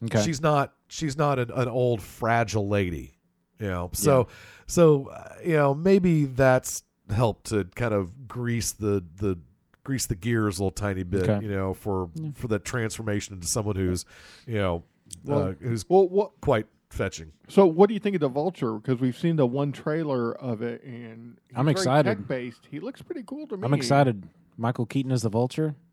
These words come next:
Speaker 1: Yeah.
Speaker 3: Apparently
Speaker 1: <laughs>
Speaker 3: Shocker is also in that
Speaker 1: The
Speaker 3: trailer
Speaker 1: Shocker?
Speaker 3: as well.
Speaker 1: Yeah,
Speaker 3: Yeah.
Speaker 1: apparently.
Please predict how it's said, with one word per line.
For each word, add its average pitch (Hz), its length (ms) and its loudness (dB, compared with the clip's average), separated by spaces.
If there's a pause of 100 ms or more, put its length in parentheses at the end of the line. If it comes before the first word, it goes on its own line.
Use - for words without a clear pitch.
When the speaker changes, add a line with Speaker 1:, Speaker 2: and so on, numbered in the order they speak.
(200)
Speaker 1:
Yeah. 98 380 -4
Speaker 3:
Apparently 220 380 -2
Speaker 1:
<laughs> - 0 -
Speaker 3:
Shocker 220 600 4
is 165 160 0
also 170 420 -2
in 170 380 -6
that 143 120 -4
Speaker 1:
The 123 40 -2
Speaker 3:
trailer 127 280 2
Speaker 1:
Shocker? 143 200 -2
Speaker 3:
as 139 60 -6
well. 127 180 -2
Speaker 1:
Yeah, 107 360 2
Speaker 3:
Yeah. 131 80 -12
Speaker 1:
apparently. 117 360 -6